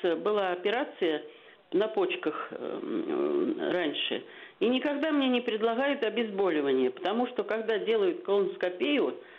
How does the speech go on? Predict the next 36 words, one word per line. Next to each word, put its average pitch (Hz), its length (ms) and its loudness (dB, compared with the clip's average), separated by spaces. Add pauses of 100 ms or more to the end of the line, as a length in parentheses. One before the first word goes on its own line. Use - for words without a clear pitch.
(320)
такие 214 340 -2
боли, 208 580 0 (200)
<clears throat> - 0 -
что 185 580 0
это 220 500 0
ни 190 220 2
с - 60 -8
чем 254 180 2
не 240 160 2
сравнимое. 156 600 0 (420)
И 180 60 2
вот - 200 0
почему-то 262 540 0
никогда 226 580 0
ничего 214 600 2
не 233 140 2
предложат, 208 640 0
что - 200 -2
может 247 340 2
вам 170 180 2
обезболивание 160 1160 4
сделать. 143 380 2 (540)
Они 240 280 2
должны 277 440 4
же 254 80 2
обезболивать. 170 760 2
Почему 269 400 4
это 151 200 0
вот 139 180 0
так 139 200 -2
не 151 100 2
предлагают? 151 720 2
Вот 151 140 0
у 190 40 4
нас, 254 240 2
например, 208 460 2